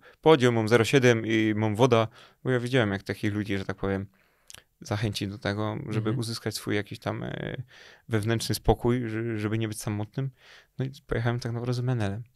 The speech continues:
Speaker 2: Mhm.
Speaker 1: Tylko ten Menel po drodze mi bardzo du-, dużo u-, uzmysłowił.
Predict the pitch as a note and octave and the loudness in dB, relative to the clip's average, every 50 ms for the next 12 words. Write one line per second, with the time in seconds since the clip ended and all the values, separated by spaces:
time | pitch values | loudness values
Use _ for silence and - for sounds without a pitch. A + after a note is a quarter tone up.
0 | _ _ _ _ _ _ _ _ _ _ B2+ A2 G2 G#2 A#2 - B2+ - A#2 A2+ | _ _ _ _ _ _ _ _ _ _ -10 -6 -6 -6 -6 -6 -6 -4 -2 -2
1 | A#2 A#2 A#2+ B2+ B2+ - A2+ A#2 B2 A#2+ A#2+ A2+ A2+ A2+ A#2+ C3+ C3+ C3+ C3+ B2+ | -2 0 -2 -2 -2 -2 -2 -2 -2 -4 -2 -4 -4 -2 -2 -4 -2 -2 -4 -4
2 | C3 B2+ - - A#2+ A#2+ A#2 B2+ - B2+ B2 - - - C#3 B2+ C3 B2 A#2+ - | -4 -6 -8 -8 -8 -8 -6 -4 -4 -4 -4 -4 -10 -12 -8 -2 -2 -2 -2 -2
3 | B2 A2 G2 G#2 A2 | -4 -4 -4 -6 -10